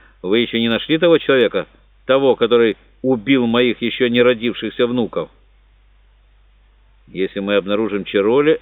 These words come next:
это не вернёт твоих внуков, Вердеджия.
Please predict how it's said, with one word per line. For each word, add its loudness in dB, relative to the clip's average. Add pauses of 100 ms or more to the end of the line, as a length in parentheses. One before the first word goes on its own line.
это 0
не -2
вернёт 0
твоих 0
внуков, -6 (1300)
Вердеджия. -2